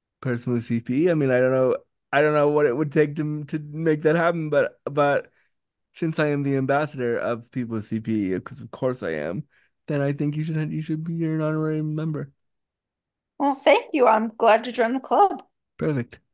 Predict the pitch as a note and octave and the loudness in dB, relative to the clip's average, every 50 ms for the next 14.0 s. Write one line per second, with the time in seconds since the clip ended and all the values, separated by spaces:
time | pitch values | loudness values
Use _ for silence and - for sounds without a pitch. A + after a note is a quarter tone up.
0 | _ _ - - _ _ _ _ _ _ _ _ _ _ _ _ - A#2 - D#3+ | _ _ -20 -20 _ _ _ _ _ _ _ _ _ _ _ _ -6 -2 -2 0
1 | C#3 E3 C#3+ D#3 - - - - G#2 F2+ - - - - _ _ _ _ _ _ | 2 4 4 4 4 2 -10 -12 -14 -18 -18 -20 -20 -20 _ _ _ _ _ _
2 | _ _ _ - C#3 C#3+ C#3+ C#3 C3+ C3+ C3+ C#3 C#3+ C#3 - _ _ _ _ _ | _ _ _ 0 4 6 6 6 6 6 4 2 0 -2 -4 _ _ _ _ _
3 | _ _ _ _ _ _ - - D#3+ E3 E3+ F3+ F3+ F#3 F#3+ F#3+ F#3 F#3 - _ | _ _ _ _ _ _ 0 2 4 4 6 6 6 6 6 6 4 0 -6 _
4 | _ - F3 E3+ D#3+ E3 F3 E3 - G3 G3 F#3+ G3 E3+ E3+ E3+ E3 D3+ D3+ C#3+ | _ -4 -4 -4 -2 -2 -6 -2 -2 -2 -2 0 0 0 2 2 2 2 0 0
5 | B2+ A2 D#2 D#2+ D#2 E2 B2 D#3 D#3 E3 D#3+ F3 F#3 F3+ F3 D#3+ D#3+ D3+ C#3+ C#3+ | -2 -4 -6 -6 -6 -6 -4 -2 0 0 2 2 2 0 0 0 2 2 2 2
6 | C#3 C3+ C3+ C#3 C#3 - - - _ _ _ _ _ _ _ _ _ _ - D3+ | 2 0 -2 -4 -6 -12 -20 -20 _ _ _ _ _ _ _ _ _ _ -2 0
7 | C#3+ C#3 C#3 C3+ C3+ C3 C3 C3 C3 C3 C3+ B2 - - C#3 A#2+ B2+ A#2+ A#2 A2+ | 2 2 2 2 2 2 2 2 2 0 -2 -4 -4 -6 -6 -2 -2 -2 -2 -2
8 | A#2 A2+ A#2 G#2+ G#2 G#2+ A#2 - _ _ _ _ _ _ _ _ _ _ _ _ | -4 -4 -2 0 0 -2 -2 -6 _ _ _ _ _ _ _ _ _ _ _ _
9 | _ _ _ _ _ _ _ _ _ _ _ _ - - A#2 A#2+ A2+ A2 - - | _ _ _ _ _ _ _ _ _ _ _ _ -6 -4 -2 -2 -2 -4 -8 -8
10 | - G3+ G3+ F#3+ F3+ F3+ F#3 F3+ F3+ F#3+ G3 _ _ _ _ _ _ _ _ _ | -6 -6 -4 -4 -6 -6 -8 -8 -10 -12 -14 _ _ _ _ _ _ _ _ _
11 | _ _ _ _ _ _ _ _ _ _ _ _ _ _ _ _ _ _ _ _ | _ _ _ _ _ _ _ _ _ _ _ _ _ _ _ _ _ _ _ _
12 | _ _ _ _ _ _ _ _ _ _ _ _ _ _ _ _ _ _ _ _ | _ _ _ _ _ _ _ _ _ _ _ _ _ _ _ _ _ _ _ _
13 | _ _ _ _ _ _ _ _ _ - G#3+ A3+ A#3+ B3 B3+ B3 B3 B3 C4 B3 | _ _ _ _ _ _ _ _ _ -4 0 2 2 2 2 2 0 -2 -4 -6